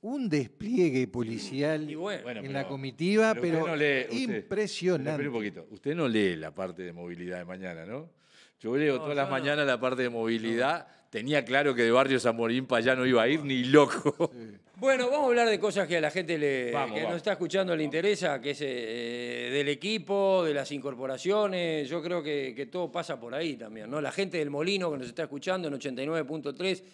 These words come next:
Speaker 2: F M del Molino, como siempre. Eh, vi-, vine, vine de escuchar mi horóscopo en, en el programa
Speaker 3: Mire
Speaker 2: que,
Speaker 3: usted.
Speaker 2: que nos precede, que tiene muy buenos comentarios y música ideal para vos.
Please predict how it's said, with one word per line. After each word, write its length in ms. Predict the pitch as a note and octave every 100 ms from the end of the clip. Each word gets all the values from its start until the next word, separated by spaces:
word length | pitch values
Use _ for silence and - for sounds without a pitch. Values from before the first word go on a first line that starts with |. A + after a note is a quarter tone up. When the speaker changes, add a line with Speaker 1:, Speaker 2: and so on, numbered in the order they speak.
| - _
Speaker 2:
F 340 | C#3 C3+ E3+
M 160 | F3+ E3+
del 140 | D3 C#3
Molino, 380 | C#3+ F3+ E3+
como 200 | C#3 C3 C3
siempre. 580 | G3+ G#3+ F#3 F3+ E3 - - _ -
Eh, 420 | B2+ B2 A#2+ A#2 -
vi-, 200 | C#3+ -
vine, 400 | D3 G3+ F#3+ C#3 - - -
vine 260 | C3+ G3
de 60 | G3
escuchar 380 | D#3 D#3 C#3 F3
mi 100 | E3+
horóscopo 680 | D#3 G3 - E3+ E3+ E3 B2
en, 320 | B2 A#2 G#2+
en 200 | G2 G2+
el 100 | A2
programa 540 | G#2 A#2 C#3+ C#3 A2 - _ _
Speaker 3:
Mire 200 | - G#2+ G2
Speaker 2:
que, 160 | C#3
Speaker 3:
usted. 80 | B2+
Speaker 2:
que 100 | C3
nos 140 | C3 A2+
precede, 560 | B2 - F#3 F#3 D#3+
que 100 | B2+
tiene 220 | A#2+ C#3 C3+
muy 140 | C3
buenos 180 | C3+ B2+
comentarios 760 | A2+ A2 D#3 D#3+ D#3+ C#3 A#2
y 40 | -
música 560 | C#3 E3+ D3 B2 B2
ideal 300 | A#2+ A#2+ C#3+
para 180 | C#3+ A#2
vos. 320 | C3 F#3 F#3